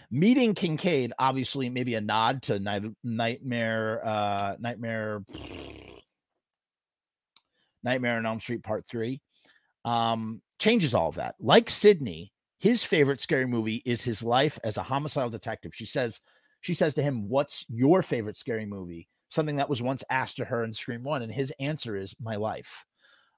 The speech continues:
Um, he has seen his own share of death, and it has left its own scars that might align with Sidney's. He also survives the final Ghostface encounter, although he almost didn't in, uh, other versions of the,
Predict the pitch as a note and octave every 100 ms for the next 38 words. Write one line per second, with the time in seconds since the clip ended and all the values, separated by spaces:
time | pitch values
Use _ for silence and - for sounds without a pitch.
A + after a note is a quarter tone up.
0 | - B2 A#2 A#2+ - C#3 F3 E3 E3+ D#3+
1 | B2 D3 F3 - E3+ C#3 A2 - B2+ E3
2 | - C#3 A#2+ A2+ G2 G#2+ C#3+ - A2 -
3 | B2+ C#3+ F3 - - E3+ D#3+ G#2 F#2+ A2+
4 | B2+ A#2+ G3+ - F#3+ E3 G3 D3+ D2 -
5 | _ _ C3+ C3+ F#3 F3+ A#2 C#2 - -
6 | - _ _ - - _ D#3 D3+ F#3+ B3+
7 | B3 A#3 F#3 D3 C#3 C#3+ B2+ - C#3+ C#3+
8 | A2+ C#3 C#3+ D3 B2 B2+ A#2 A#2+ A2+ -
9 | C3 C3 - C#3 D3+ D3+ B2 G#2 C3+ F#2
10 | A#1 _ - G#2 G#2 G#2 G2+ G2 - A#2
11 | A2+ G#2 G#2+ G#2+ G#2 F#2+ F#2 F2+